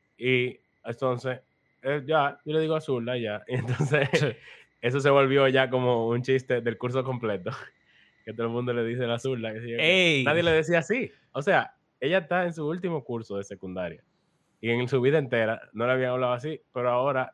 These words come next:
Speaker 1: el curso entero le dice la zurda. Eh, y fue algo así de, de un día que yo
Speaker 2: Tú sabes que
Speaker 1: cogí por un preguntar.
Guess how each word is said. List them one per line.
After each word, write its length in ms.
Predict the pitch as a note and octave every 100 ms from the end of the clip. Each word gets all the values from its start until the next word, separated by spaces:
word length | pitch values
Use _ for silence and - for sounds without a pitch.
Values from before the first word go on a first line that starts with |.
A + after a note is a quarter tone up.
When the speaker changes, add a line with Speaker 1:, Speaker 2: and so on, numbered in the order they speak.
| -
Speaker 1:
el 80 | A#2
curso 260 | B2 C3
entero 260 | B2 C#3 C3
le 80 | B2
dice 160 | B2
la 100 | C3+
zurda. 340 | C3+ F2+ D#2+ - _ _ _ _ _ _
Eh, 360 | G#2+ G#2 G2+ F2+ _ _ _ -
y 300 | C#3 C#3+ D3+ _ _ _ D3
fue 100 | D#3+
algo 140 | D#3
así 300 | D#3+ F3+ A3+
de, 240 | D3 E3 D3
de 140 | D#3
un 100 | G3
día 300 | F#3+ B2 - _ - -
que 100 | C3+
yo 80 | C#3
Speaker 2:
Tú 80 |
sabes 260 | D#3+ B3+ B3
que 220 | A3+ G#3
Speaker 1:
cogí 160 | D#3 D3
por 140 | D#3+
un 100 | D3+
preguntar. 400 | D3+ C#3 A#2+ A2